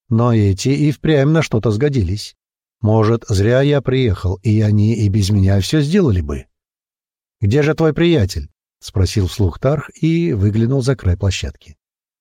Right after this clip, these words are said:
Внизу лежало тело упавшего. Он не шевелился.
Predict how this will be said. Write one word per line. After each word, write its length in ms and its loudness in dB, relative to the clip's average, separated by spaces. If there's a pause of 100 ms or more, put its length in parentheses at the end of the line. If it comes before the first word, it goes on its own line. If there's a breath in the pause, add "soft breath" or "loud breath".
(140)
Внизу 320 2
лежало 380 2
тело 220 0
упавшего. 540 -4 (200)
Он 260 0
не 140 0
шевелился. 640 -4